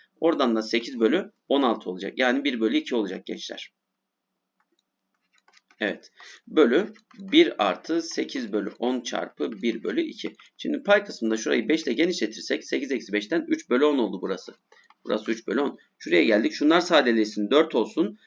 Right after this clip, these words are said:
Ee, on artı dört, on dört bölü on oldu gençler şurası, şurası. On dört bölü on. O zaman şunlar birbirini götürdü.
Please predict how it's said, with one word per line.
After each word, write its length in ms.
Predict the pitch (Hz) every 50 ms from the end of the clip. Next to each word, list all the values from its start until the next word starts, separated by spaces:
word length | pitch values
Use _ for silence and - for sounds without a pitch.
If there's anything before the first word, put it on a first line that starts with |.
| _ _ _ _
Ee, 200 | - 101 101 98
on 380 | - - 131 151 170 180 - -
artı 300 | 131 120 117 - 127 135
dört, 180 | 165 165 165 -
on 240 | - 147 160 165 151
dört 220 | 135 113 113 -
bölü 160 | 110 107 104
on 120 | 98 101 101
oldu 220 | 98 98 95 95
gençler 360 | 95 107 107 104 107 107 98
şurası, 480 | 98 - - 101 92 98 98 - - - -
şurası. 520 | - - 107 104 98 98 - 185 226 226 - _ _ _ _ _ _ _ -
On 240 | - 120 123 120
dört 220 | 110 104 104 - -
bölü 140 | 101 95 -
on. 300 | - 139 175 202 208 - _ _ _ -
O 80 | 185 165
zaman 200 | 165 139 127 120
şunlar 540 | - - - 156 147 127 127 160 175 - - _ _ _ _ -
birbirini 440 | 156 143 107 95 98 98 117 165
götürdü. 500 | 165 151 - - - 110 101 95 90 -